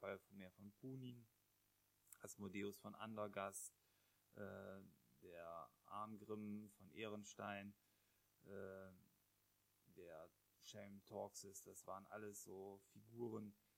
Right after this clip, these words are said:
die man hier auf sehr angenehme Art und Weise quasi per Sightseeing sich mal anschauen kann, bevor die einem dann später tatsächlich im Jahr des Feuers so richtig gefährlich werden.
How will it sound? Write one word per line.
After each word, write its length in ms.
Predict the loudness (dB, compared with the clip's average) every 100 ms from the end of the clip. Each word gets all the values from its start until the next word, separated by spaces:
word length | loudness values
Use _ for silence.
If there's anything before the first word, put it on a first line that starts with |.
| -8
die 60 | -2
man 200 | 0 0
hier 460 | 4 8 8 6
auf 260 | 2 -2 -4
sehr 220 | -2 0
angenehme 460 | 2 2 2 2 0
Art 240 | 0 -2 -2
und 180 | -8 -4
Weise 480 | -2 -2 -2 -4 -6 -20 -20 -20 -20 -20 -20 -20 -20
quasi 340 | -8 -2 2 2
per 180 | 0 -2
Sightseeing 760 | 2 2 2 2 4 2 2
sich 200 | -4 -6
mal 140 | -4 -4
anschauen 460 | -4 -6 -4 -4 -2
kann, 200 | -2 -2
bevor 380 | -4 -4 -2 -2
die 120 | -2
einem 280 | -4 -4 -8
dann 160 | -8
später 440 | -6 -4 -4 -4 -8
tatsächlich 640 | -10 -6 -6 -8 -12 -14
im 80 | -10
Jahr 160 | -8 -6
des 180 | -6
Feuers 360 | 2 4 6 2
so 100 | -4
richtig 360 | -6 -4 -6 -6
gefährlich 540 | -4 2 2 0 -2
werden. 300 | 0 0 -2